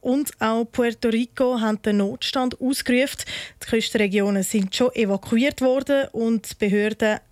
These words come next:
richten auch schon Notunterkünfte für über sechzigtausend Menschen ein. Ob der Hurricane in den nächsten Tagen abschwächt, kann noch nicht gesagt werden. Behörden fordern Touristen, die im Süden von Florida sind, auf, sie sollen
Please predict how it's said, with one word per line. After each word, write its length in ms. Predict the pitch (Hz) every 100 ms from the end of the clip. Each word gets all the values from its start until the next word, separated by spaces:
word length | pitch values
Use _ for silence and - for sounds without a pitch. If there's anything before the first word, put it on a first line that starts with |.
| -
richten 400 | 220 233 - 226
auch 120 | 208
schon 180 | 202 226
Notunterkünfte 1040 | 220 254 - 262 247 254 - 247 254 -
für 60 | -
über 260 | - 226 262
sechzigtausend 1080 | - 226 208 - - - - 226 226 - 202
Menschen 480 | 196 202 254 262
ein. 180 | 247 262 269 - - - - -
Ob 140 | 247
der 140 | - 302
Hurricane 400 | 294 302 294 277
in 160 | 269
den 80 | 262
nächsten 360 | 254 262 - 254
Tagen 240 | 240 226 -
abschwächt, 760 | 240 240 - - 269 277 - -
kann 240 | 254 240
noch 120 | 240
nicht 200 | 277 311
gesagt 420 | - 269 269 285
werden. 400 | 277 269 277 302 294 - - -
Behörden 400 | 247 240 247 247
fordern 480 | 240 226 226 226 -
Touristen, 520 | 233 262 269 - 247
die 60 | 240
im 120 | 226
Süden 380 | - 254 262 262
von 140 | 233
Florida 500 | 226 208 214 220 214
sind, 480 | - 226 208 - -
auf, 440 | - 254 277 - -
sie 240 | - - 220
sollen 320 | 233 208